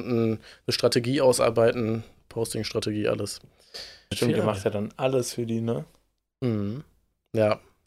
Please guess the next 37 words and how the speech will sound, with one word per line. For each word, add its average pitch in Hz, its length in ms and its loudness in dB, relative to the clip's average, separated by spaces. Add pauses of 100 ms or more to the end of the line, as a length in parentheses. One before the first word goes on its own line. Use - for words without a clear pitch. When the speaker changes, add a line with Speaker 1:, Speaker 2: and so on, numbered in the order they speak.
(140)
Speaker 2:
Kommen 123 180 4
eigentlich 120 320 0
jetzt 113 240 2
für 110 640 0 (420)
die 113 140 2
anderen 160 720 -6 (340)
Speaker 1:
Ah. 135 140 4
Speaker 2:
paar 170 320 -2
Anfragen 165 400 -4
rein? 185 260 -10 (140)
Speaker 1:
Genau, 131 320 6
stimmt. 156 580 0
Da, 147 360 6
das 139 160 2
ist 139 160 -2
noch 147 160 2
ein 180 100 0
Thema. 170 460 2 (460)
Mm, 139 720 0 (140)
für 127 360 2
P 151 200 -2
A 143 60 4
sixty-nine 127 760 4 (500)
hatten 135 180 2
wir 123 80 6
ja 120 80 8
bisher 120 220 2
immer 117 200 4
recht 127 260 2
wenige 131 300 2
Anfragen. 135 680 2
Speaker 2:
Mhm. 175 60 -6 (180)
Speaker 1:
Jetzt - 240 0
haben 143 160 4
wir 170 60 4
eine 165 140 4
Anfrage 165 720 2